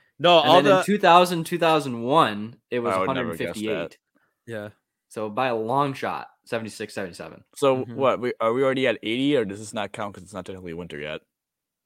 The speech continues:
Speaker 1: It is. Uh, no, it's fall until the December twenty-fifth.
Speaker 2: Hey,
Speaker 1: Or twenty-first,
Speaker 2: winter of
Speaker 1: twenty-first.
Speaker 2: oh one, oh two was
Speaker 3: I thought, uh,
Speaker 2: one thirty-two.
Speaker 3: isn't it December, like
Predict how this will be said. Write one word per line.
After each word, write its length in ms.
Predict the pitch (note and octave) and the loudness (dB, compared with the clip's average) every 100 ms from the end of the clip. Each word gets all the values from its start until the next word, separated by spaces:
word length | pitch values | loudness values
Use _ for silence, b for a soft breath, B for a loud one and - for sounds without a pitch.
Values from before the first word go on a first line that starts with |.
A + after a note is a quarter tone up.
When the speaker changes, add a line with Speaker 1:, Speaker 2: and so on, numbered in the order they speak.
| _ _ _ _ | _ _ _ _
Speaker 1:
It 100 | F#3+ | -8
is. 240 | C4 F#3 - | -8 -10 -8
Uh, 400 | F#3 G3+ G#3 G#3 | -2 0 0 -2
no, 140 | C#3 | -4
it's 120 | D3 - | -8 -6
fall 320 | B2+ B2+ - | -6 -6 -10
until 220 | C#3 D3 | -14 -12
the 140 | C3+ A#2 _ _ | -10 -14 _ _
December 300 | _ C3+ B2 | _ -16 -14
twenty-fifth. 560 | A#2+ C3 G#2+ C#3 G#2 _ _ _ _ _ | -14 -18 -14 -14 -14 _ _ _ _ _
Speaker 2:
Hey, 200 | - C#3 | -6 -4
Speaker 1:
Or 40 | A#2+ | -4
twenty-first, 520 | - - _ - C3+ | -6 -10 _ -6 -2
Speaker 2:
winter 240 | D#3 F#3+ F#3+ | -2 2 2
of 40 | C3+ | 4
Speaker 1:
twenty-first. 220 | D#3+ D3+ | 4 4
Speaker 2:
oh 20 | |
one, 140 | D#3 | 2
oh 100 | D#3+ | 2
two 220 | C#3 D#3 D#3+ | 0 0 0
was 180 | A#2+ A2 | 0 -2
Speaker 3:
I 20 | |
thought, 20 | |
uh, 220 | B2+ B2+ | -4 -2
Speaker 2:
one 0 | |
thirty-two. 560 | D#3 E3 G2+ G#2+ C#3 F#2 | -2 -2 -2 -2 -2 -4
Speaker 3:
isn't 200 | G#2 C#3+ | -8 -6
it 180 | F3 D3 | -6 -6
December, 600 | - - C3+ C3 G#2 F#2+ _ _ _ _ _ _ _ | -10 -10 -8 -6 -8 -10 _ _ _ _ _ _ _
like 140 | G2 | -16